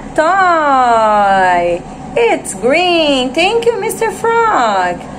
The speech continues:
Look at this toy. Super nice, guys. Look. It's a toy and it's green. Look.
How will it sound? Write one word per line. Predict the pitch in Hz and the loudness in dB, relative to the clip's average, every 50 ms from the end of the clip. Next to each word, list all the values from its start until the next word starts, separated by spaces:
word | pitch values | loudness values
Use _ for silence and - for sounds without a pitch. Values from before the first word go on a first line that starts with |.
| - - - - - | -14 -12 -12 -8 -4
Look | 262 311 453 587 659 622 - - | 0 2 4 4 4 4 2 2
at | 466 466 | 0 0
this | 427 415 392 - - | 0 -2 -4 -4 -2
toy. | - 466 466 453 427 - - 214 196 196 196 | 0 2 2 2 2 0 0 0 0 0 -2
Super | 196 196 - - - - 339 392 453 466 466 - 466 466 494 554 523 392 | -4 -6 -8 -6 -4 -2 0 0 0 0 0 0 2 2 4 2 2 2
nice, | 254 233 240 254 277 294 339 381 415 370 - - | 2 2 2 2 0 0 -2 -4 -4 -6 -8 -6
guys. | 277 262 320 330 330 330 320 311 294 285 277 262 254 240 226 214 214 208 208 | -4 -2 0 0 2 0 0 0 0 0 0 0 2 2 2 0 0 -2 -4
Look. | 208 226 262 359 554 640 587 415 247 196 185 180 180 - - - - - - - - - - - - - - - - - 453 | -6 -4 0 4 4 4 4 4 2 2 2 0 0 -4 -10 -14 -16 -14 -14 -14 -14 -14 -14 -14 -14 -14 -14 -10 -2 2 2
It's | 523 539 494 - - - | 4 4 2 0 -2 -2
a | 226 202 196 - | -2 -2 -2 -2
toy | - 254 269 311 330 320 294 269 247 226 214 202 208 220 277 311 | 0 2 2 4 2 2 2 2 2 2 0 -2 -2 -2 -2 -2
and | 440 508 494 427 | -2 0 0 0
it's | 262 233 226 233 240 - - - | 2 2 2 0 0 -2 -6 -6
green. | - 320 349 403 466 554 523 453 302 233 208 196 190 | -2 -2 0 0 0 0 0 0 0 -2 -2 -2 -2
Look. | 190 190 214 262 494 587 539 - 196 180 180 185 | -2 -2 -2 0 2 2 2 2 2 2 0 -2